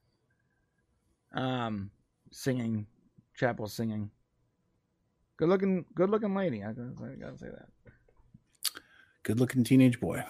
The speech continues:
Speaker 1: <laughs> No, that's not. No. <laughs>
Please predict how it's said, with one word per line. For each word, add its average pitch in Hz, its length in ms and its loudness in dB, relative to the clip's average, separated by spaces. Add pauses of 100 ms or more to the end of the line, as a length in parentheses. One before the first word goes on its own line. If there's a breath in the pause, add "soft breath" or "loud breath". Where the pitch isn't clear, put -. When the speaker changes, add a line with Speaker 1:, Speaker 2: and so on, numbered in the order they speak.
(120)
Speaker 1:
<laughs> - 200 4
No, 302 560 6
that's - 260 -2
not. 202 400 2 (400)
No. 175 300 -2 (240)
<laughs> - 260 -20